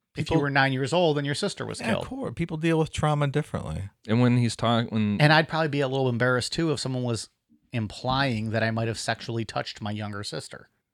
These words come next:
Speaker 2: And
Speaker 1: So
Speaker 2: wet your bed and, you know,
Speaker 1: Right.
Speaker 2: other things you don't wanna talk about
Speaker 1: Very
Speaker 2: with some
Speaker 3: Right.
Speaker 2: stranger.
Speaker 1: Yeah.
Speaker 3: And, I mean, the thing about him talking about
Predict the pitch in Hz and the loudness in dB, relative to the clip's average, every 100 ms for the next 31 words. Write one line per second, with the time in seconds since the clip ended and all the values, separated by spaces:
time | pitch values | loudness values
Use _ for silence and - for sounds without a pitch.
0 | _ - _ 131 117 131 131 127 120 131 | _ -20 _ 4 8 8 8 6 8 8
1 | 92 85 87 92 92 - 120 92 120 107 | 6 4 0 0 -2 -4 -2 0 0 4
2 | 117 123 104 92 95 90 87 82 85 80 | 6 4 4 0 2 2 0 0 -2 -2
3 | 80 147 139 131 92 92 82 - 90 85 | 0 0 0 -2 0 0 -2 0 0 0
4 | 80 85 90 - _ _ _ - 110 113 | -2 -4 -6 -10 _ _ _ 0 4 4
5 | 110 117 113 - _ _ _ - 107 - | 6 4 4 -2 _ _ _ -4 -2 0
6 | 123 117 101 98 92 92 - - 104 107 | 2 4 6 8 6 2 -6 -12 -2 0
7 | 95 95 87 - 90 82 80 82 - | 2 2 2 0 -2 2 2 0 -2